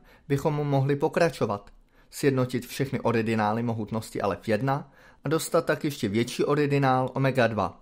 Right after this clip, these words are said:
Jeho mohutnost je ale v dva, to je druhá nejmenší nespočetná. Po omega jedničce mohutnosti ale v jedna a omega dvojce mohutnosti ale v dva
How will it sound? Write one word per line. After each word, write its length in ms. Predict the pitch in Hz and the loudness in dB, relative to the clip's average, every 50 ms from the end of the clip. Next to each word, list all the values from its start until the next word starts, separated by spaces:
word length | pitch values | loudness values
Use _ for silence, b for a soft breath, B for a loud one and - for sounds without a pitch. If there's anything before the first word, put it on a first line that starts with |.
| - - - - _ - | -20 -20 -20 -18 _ -2
Jeho 200 | 170 185 202 202 | 0 0 2 2
mohutnost 560 | 185 175 165 175 170 - 165 151 143 - - | 2 0 0 -2 -2 -2 -4 -4 -4 -2 -2
je 80 | 147 104 | 0 2
ale 180 | 113 120 123 | 2 2 2
v 80 | 120 117 | 0 -2
dva, 320 | 107 110 98 92 92 - - - | -4 -4 -6 -6 -6 -10 -4 0
to 100 | 165 170 | 2 4
je 100 | 160 147 | 4 4
druhá 380 | 127 127 117 117 120 120 117 | 4 2 2 2 2 2 2
nejmenší 440 | 107 101 101 101 101 104 - - 110 | 2 2 0 0 -2 -2 -4 -4 -4
nespočetná. 720 | 107 98 - - - 98 - - 98 - 101 92 90 95 - _ _ _ _ _ _ _ _ _ _ _ b b b b b b b b b b b | -4 -4 -4 -4 -8 -6 -4 -6 -8 -6 -6 -8 -8 -10 -14 _ _ _ _ _ _ _ _ _ _ _ b b b b b b b b b b b
Po 100 | - 170 | 2 4
omega 380 | 175 175 180 180 170 135 123 110 | 4 4 4 2 2 4 4 4
jedničce 560 | 104 101 101 110 120 123 123 - - 156 143 | 4 2 2 0 0 -2 -4 -4 -4 -2 0
mohutnosti 520 | 139 135 131 135 139 139 135 - - - | 0 0 0 0 -2 -2 -4 -4 -4 -2
ale 140 | - 120 104 | -2 0 -2
v 120 | - - | -2 -2
jedna 460 | 107 98 95 107 107 107 110 127 - _ - | -2 -2 0 0 0 -2 -2 -4 -6 _ -6
a 120 | 117 - | -4 -2
omega 320 | 147 160 175 175 175 156 127 | -2 -2 0 0 2 0 0
dvojce 360 | 101 110 113 113 - - 139 | 2 0 -2 -2 -2 -4 -4
mohutnosti 560 | 139 139 135 143 156 160 147 139 - - - | -2 -2 -4 -4 -4 -6 -6 -6 -6 -6 -4
ale 140 | - 151 127 | -2 -2 -2
v 80 | 110 | -2
dva 360 | 104 107 110 110 113 143 B | -2 -2 -2 -2 -2 -2 B